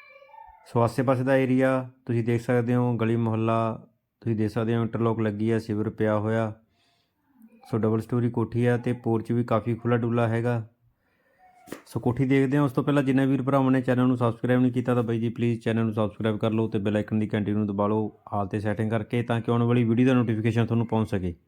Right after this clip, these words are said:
ਸੋ ਅੱਜ ਦੀ ਕੋਠੀ ਜਿਹੜੀ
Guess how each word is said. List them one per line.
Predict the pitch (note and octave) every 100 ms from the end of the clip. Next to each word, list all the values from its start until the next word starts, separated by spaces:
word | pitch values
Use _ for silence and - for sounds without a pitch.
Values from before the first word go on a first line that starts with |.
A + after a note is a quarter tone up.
| _ - A#3+ - - - D4 C#4 B3+ B3 B3+ C#4+ C#4+ C#4+ C#4+ - _ _ _ _ _ _ _ - _
ਸੋ | - B2 A#2+
ਅੱਜ |
ਦੀ | B2+
ਕੋਠੀ | C3+ C3 B2+
ਜਿਹੜੀ | B2+ C3 C3 C3 C3 -